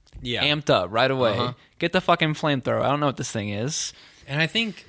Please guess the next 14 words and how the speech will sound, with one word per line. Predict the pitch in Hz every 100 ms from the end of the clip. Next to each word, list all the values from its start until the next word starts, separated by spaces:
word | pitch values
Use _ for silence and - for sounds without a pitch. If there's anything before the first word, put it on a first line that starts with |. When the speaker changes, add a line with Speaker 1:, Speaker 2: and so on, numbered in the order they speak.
| - _ _ -
Speaker 1:
Kurt | 139
Russell's | 107 104 98 -
character, | 104 95 87 90 87 85 - -
he, | - 123 107 98 - -
uh, |
you | 104 80
know, | 78 73
uh, | 76 73
McCready, | 80 82 110 98 87 82 - _
he's | 110 98
already, | 92 87 -
right? | 107 120 _ _ _ -
Speaker 2:
Yeah. | 139 110
Mm-hmm. | 131 156